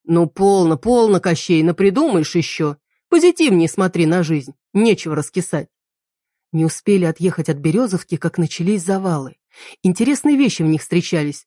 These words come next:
могли пригодиться в новых условиях. Кощей по-хозяйски оценил, задерживаться не стал, сейчас не до этого. Он не стал тратить время на форсирование куч,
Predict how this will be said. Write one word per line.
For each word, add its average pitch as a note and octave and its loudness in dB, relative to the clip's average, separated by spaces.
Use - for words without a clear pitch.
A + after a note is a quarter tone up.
могли E3+ 0
пригодиться F#3+ -2
в F#3+ 0
новых F3+ 0
условиях. D#3 -4
Кощей D#3 -2
по-хозяйски D#3 -2
оценил, D#3+ -2
задерживаться E3+ -2
не F#3+ 0
стал, C3+ -8
сейчас - -2
не G3+ 2
до G3 0
этого. C3+ -6
Он C#4 4
не D#4 4
стал C4+ 0
тратить F3 -2
время F#3 2
на E3+ 2
форсирование F3+ 0
куч, F3 -4